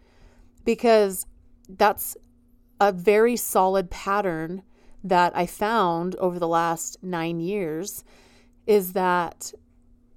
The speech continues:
when one spouse starts to become an encourager, it increases the chances of the other spouse also becoming encouraged. And again, with strategic communication, that goes in with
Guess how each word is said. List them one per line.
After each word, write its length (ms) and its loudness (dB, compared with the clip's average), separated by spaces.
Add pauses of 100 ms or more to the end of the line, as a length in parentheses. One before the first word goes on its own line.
(320)
when 420 0
one 640 -2
spouse 840 -4 (540)
starts 520 0
to 100 -8
become 380 -2
an 60 -2
encourager, 840 -4 (880)
it 120 4
increases 680 -2
the 120 -4
chances 800 -4
of 140 -10
the 160 -2
other 240 2
spouse 580 -6
also 360 -2
becoming 420 -8
encouraged. 640 -12 (460)
And 100 2
again, 520 2
with 120 4
strategic 540 -8
communication, 640 0
that 180 -2
goes 220 0
in 200 -2
with 360 -4